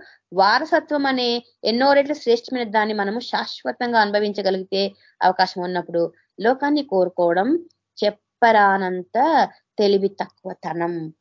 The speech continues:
అంటాడు మనకు రోమా పత్రికలో. రోమా ఎనిమిదవ అధ్యాయము పదిహేడవ వచనం అంటారంట. ఈ లోకమంతా సంపాదించుకొని నువ్వు దేవుణ్ణి పోగొట్టుకుంటే, రాజ్యంని పోగొట్టుకుంటే ఏం లాభం?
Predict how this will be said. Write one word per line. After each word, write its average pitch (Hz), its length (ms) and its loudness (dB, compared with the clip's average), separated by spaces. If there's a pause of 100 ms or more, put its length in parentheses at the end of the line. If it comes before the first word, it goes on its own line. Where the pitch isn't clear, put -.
(160)
అంటాడు 175 340 2
మనకు 165 280 0
రోమా 180 320 4
పత్రికలో. 170 760 -2 (560)
రోమా 202 440 4 (260)
ఎనిమిదవ 214 460 2
అధ్యాయము 202 640 0
పదిహేడవ 190 300 2
వచనం 175 240 -2
అంటారంట. 165 420 -8 (340)
ఈ 262 60 -2
లోకమంతా 320 1040 4
సంపాదించుకొని 294 1200 0 (260)
నువ్వు 247 160 -2
దేవుణ్ణి 247 340 4
పోగొట్టుకుంటే, 277 800 -4 (340)
రాజ్యంని 208 500 0
పోగొట్టుకుంటే 262 680 -2
ఏం 247 140 -6
లాభం? 254 340 0